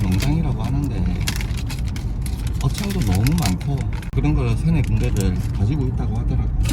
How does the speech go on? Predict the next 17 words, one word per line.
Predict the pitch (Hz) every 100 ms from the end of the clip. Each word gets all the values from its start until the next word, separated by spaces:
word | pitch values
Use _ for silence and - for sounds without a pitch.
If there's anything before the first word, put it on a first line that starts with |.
| - - - - -
근데 | - -
이 |
친구가 | - - 175 - 110 110 - - - - - - - -
거기서 | 156 151 135
일을 | 101 92 127
하는데 | 151 156 156 90 80 78 - - - - - - - - -
큰아버지가 | 160 156 143 98 95 85 -
거기 | 95 92 87
사장이라고 | - - 127 139 - -
하더라고요. | - - - - - - - - - - - - - - - - -
그래서 | - - -
온 | 170 107
가족이 | 123 127 117 92 92 87 -
자기 | - 101 101 101 101 - - - - - - - - - - -
형부, | - - - - - - - - - - - - - - - - - -
자기 | 92 - 101
아버지 | - - - - 90